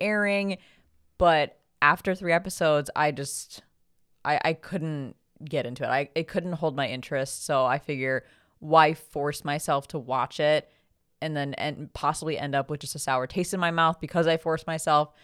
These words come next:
versus just, you know, put it to rest after three episodes and move on with my life.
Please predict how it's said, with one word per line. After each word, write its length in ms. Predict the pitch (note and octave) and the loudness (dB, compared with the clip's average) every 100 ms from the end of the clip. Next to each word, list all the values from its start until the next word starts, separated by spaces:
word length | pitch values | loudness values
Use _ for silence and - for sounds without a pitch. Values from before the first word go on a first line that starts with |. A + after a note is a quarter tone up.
| _ - | _ -10
versus 320 | D3+ D#3+ D3+ | -8 -4 -6
just, 340 | - D3+ - - _ _ _ | -4 -4 -4 -12 _ _ _
you 120 | D3 | -8
know, 100 | A#2+ | -8
put 180 | C3 E3 | -4 -2
it 80 | D#3+ | -2
to 100 | E3 | 0
rest 240 | C#3 C#3 C#3 | 0 0 -4
after 160 | - | -12
three 220 | C#3 C#3 | -6 -2
episodes 540 | B2+ B2+ C3+ C3 B2 C3 | -2 -4 -6 -4 -6 -6
and 120 | C3 | -8
move 100 | A#2+ | -8
on 220 | A#2+ A#2+ | -8 -8
with 120 | C3 | -10
my 120 | - - | -12 -10
life. 320 | - D#3 | -8 -10